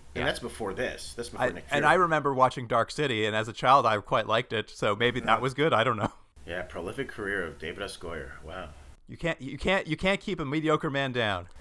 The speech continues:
Speaker 2: <laughs>
Speaker 3: All right. Well, um, this premiered, uh, May twenty-sixth, nineteen ninety-eight,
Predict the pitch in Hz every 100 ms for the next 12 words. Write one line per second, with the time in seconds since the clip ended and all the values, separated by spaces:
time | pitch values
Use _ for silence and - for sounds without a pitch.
0 | - 151 247 143 185 139 180 143 - -
1 | - - - - - - - - - 233
2 | 240 214 - 127 123 113 107 101 - -
3 | 143 143 127 135 135 131 127 123 160 -
4 | 190 151 139 214 - _ _ - 127 120
5 | 110 135 185 - - 208 247 - 127 135
6 | - - - _ 120 123 - 170 147 156
7 | 151 107 107 -